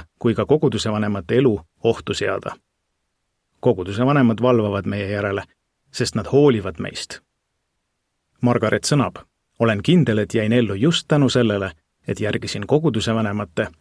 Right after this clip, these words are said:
ja organisatsiooni juhendeid." Lõik kolmteist. Küsimus. Mis on aidanud paljudel vendadel-õdedel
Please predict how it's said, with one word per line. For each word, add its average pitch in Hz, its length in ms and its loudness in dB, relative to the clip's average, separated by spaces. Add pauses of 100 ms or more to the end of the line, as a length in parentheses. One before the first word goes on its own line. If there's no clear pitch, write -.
ja 135 80 2
organisatsiooni 131 680 2
juhendeid." 101 580 -6 (1900)
Lõik 160 160 4
kolmteist. 151 640 0 (340)
Küsimus. 95 520 -2 (800)
Mis 139 180 2
on 185 160 4
aidanud 110 420 0
paljudel 107 440 0
vendadel-õdedel 110 840 2